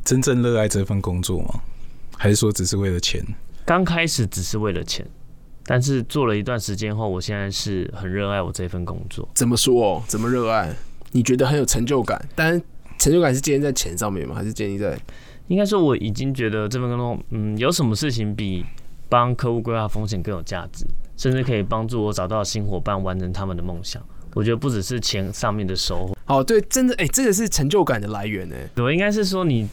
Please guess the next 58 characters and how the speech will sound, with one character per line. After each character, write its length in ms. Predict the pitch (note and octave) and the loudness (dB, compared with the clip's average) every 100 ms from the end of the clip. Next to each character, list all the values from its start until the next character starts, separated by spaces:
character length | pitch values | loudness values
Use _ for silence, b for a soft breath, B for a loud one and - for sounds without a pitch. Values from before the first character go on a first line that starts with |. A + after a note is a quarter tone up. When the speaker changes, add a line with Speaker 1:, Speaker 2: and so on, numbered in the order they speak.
| - | -6
Speaker 2:
成 180 | - B2+ | -4 0
交 140 | C3+ C3+ | 0 0
每 180 | A2 | 0
一 40 | G2+ | 0
件 200 | A#2+ A#2+ | 0 -2
事 80 | A#2+ | -2
情， 100 | G#2 | -2
其 160 | G2+ | 0
实 80 | G2+ | 0
每 140 | G2+ | -2
个 100 | F#2+ | -2
客 220 | F#2+ - A2 | -2 -2 0
户 240 | G#2+ G2+ - | 0 -4 -4
跟 180 | A#2 A2 | -2 -2
你 80 | |
的 200 | F2+ F#2 | -2 -2
一 40 | F#2 | -4
个 120 | G2 | -6
互 200 | - G#2 | -6 -6
动， 280 | G2 G2 F2+ G2 | -4 -4 -4 -6
你 80 | G#2 | -6
们 140 | F#2+ | -4
发 160 | G2 G#2+ | 0 0
现 140 | A2+ | 0
是 140 | G#2+ G#2+ | -2 -4
彼 180 | G2 F#2+ | -6 -6
此 140 | F#2+ | -4
真 200 | F#2+ F#2+ | -2 -2
心 160 | F#2 F2+ | -2 -2
的 140 | E2 - | -2 -4
care 160 | - E2 | -4 -4
对 160 | E2 | -4
方。 200 | - - - | -4 -6 -2
Speaker 3:
比 80 | C#3+ | 2
较 120 | F3+ | 2
想 160 | F3+ C3 | 2 0
要 40 | |
回 160 | C#3 A#2+ | 0 0
到， 160 | B2+ A2+ | 0 -4
你 60 | |
看 180 | A2+ C#3 | -4 -2
哦， 160 | A#2+ B B - | -4 B B -4
你 120 | A2+ | 0
这 200 | D#3 C#3+ - | 0 0 -2
亲 180 | - D3 | -2 0
戚 160 | D#3 C#3 | 0 0
朋 240 | G#2 A2+ | 0 0
友 180 | B2+ A2 | 0 2
啊， 300 | G2+ G2 G2+ | 0 -2 -4
然 100 | G#2+ | -4
后 220 | A#2+ A#2+ | -4 -4
大 180 | A#2 C3+ | 0 0
学、 220 | - A2 | 0 -2
小 180 | G#2+ A2+ | -2 -4
学、 360 | - A#2 A2 A2 | -4 -4 -6 -2
高 160 | C3 B2 | -2 0
中 480 | B2 A#2 A#2 B2 B2 - | 0 -2 -4 -6 -8 -4
的 160 | A#2+ | -4